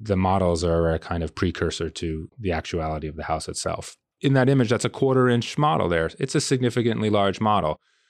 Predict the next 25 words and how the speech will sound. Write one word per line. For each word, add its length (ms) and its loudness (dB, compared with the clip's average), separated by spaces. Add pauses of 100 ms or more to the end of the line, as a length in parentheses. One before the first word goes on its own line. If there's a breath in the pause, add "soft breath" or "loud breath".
(160)
And 160 0
I 100 4
think 240 -4
we 100 4
use 320 4
that 200 2
with 160 0
clients. 720 -2
They 380 -2
enjoy 400 2
it. 200 2 (200)
The 80 2
model 320 4
really 280 4
offers 460 0
a 100 -2
quality 720 2
of 160 0
light 320 0
and 120 -10
experience 580 -8
that 120 -10
the 80 -4
renderings 500 -6
don't. 260 -12